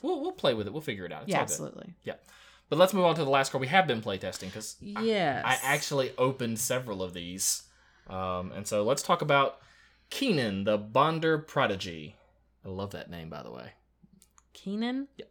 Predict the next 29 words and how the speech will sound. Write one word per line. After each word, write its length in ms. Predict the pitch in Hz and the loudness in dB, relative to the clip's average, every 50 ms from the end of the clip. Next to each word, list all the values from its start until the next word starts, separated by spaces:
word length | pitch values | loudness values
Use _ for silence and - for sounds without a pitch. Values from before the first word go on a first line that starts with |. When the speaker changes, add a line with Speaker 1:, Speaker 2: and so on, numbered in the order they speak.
| _ _ | _ _
Speaker 1:
no. 120 | - - 170 | -6 -6 -4
Speaker 2:
Or 180 | - 185 180 170 | 0 0 0 0
Bonder 540 | 156 151 156 160 180 180 175 170 175 160 147 | 0 0 2 2 2 2 2 0 -2 -4 -4
Prodigy? 640 | 143 - - 160 156 170 - 131 - - 180 - | -6 -6 -4 -2 -2 -2 -2 0 4 4 4 6
Speaker 1:
<laughs> 540 | - 185 170 - 143 143 135 131 135 120 117 - - - 131 127 - - - 123 - _ - - - - _ - - - - - - - - | 6 4 6 6 6 4 6 4 2 0 0 -4 -4 -4 -4 -4 -2 -4 -6 -6 -6 _ -8 -8 -8 -8 _ -20 -20 -20 -20 -20 -20 -20 -14
Speaker 2:
Prodigy? 760 | - - 190 175 180 202 214 214 226 262 294 339 370 370 370 - _ _ | 0 4 6 8 8 8 6 4 2 2 2 2 2 0 -2 -6 _ _
Speaker 1:
Not 140 | - 113 139 | 2 6 8
Speaker 2:
Bonder? 340 | 147 156 190 220 262 330 392 440 453 - - _ _ _ _ _ _ _ _ | 8 8 8 6 6 4 2 2 0 -4 -12 _ _ _ _ _ _ _ _
Speaker 1:
Mon-, 120 | 220 - - | -6 -4 0
Speaker 2:
Keenan? 300 | - 226 226 254 277 302 | 0 2 2 2 2 0
Speaker 1:
Mon-, 60 | 285 - | -2 -6
but 180 | 117 - - _ _ - | -10 -10 -10 _ _ 2
never 180 | 127 139 143 | 4 4 4
mind. 100 | 139 127 147 | 6 4 4
This 60 | 160 | 2
is 60 | 151 | 2
a 40 | 135 | 2
family 280 | - 135 127 - - - | 2 4 4 4 2 0
show. 180 | 855 - 92 - 403 | -2 -2 4 6 6
Speaker 2:
<laughs> 60 | 403 - - 480 480 480 - - - | 6 8 8 8 8 8 4 4 4
Speaker 1:
This 100 | 143 143 | 6 6
is 60 | 135 | 6
a 20 | - | 6
family 360 | - 143 147 160 156 151 147 | 8 8 8 8 8 6 6
show. 300 | - 156 139 113 107 101 - - - - - - - - - - - - | 6 6 6 4 4 2 -2 -10 -20 -20 -20 -20 -20 -20 -20 -20 -20 -6
Um, 360 | - 131 123 127 127 127 127 123 | 0 4 6 6 6 6 6 6
I'll 220 | 123 170 196 208 | 10 10 10 12
read 200 | 202 208 196 180 | 12 10 8 6
Keenan, 500 | - - - 180 170 160 147 143 143 147 | 2 0 2 2 4 6 4 4 2 0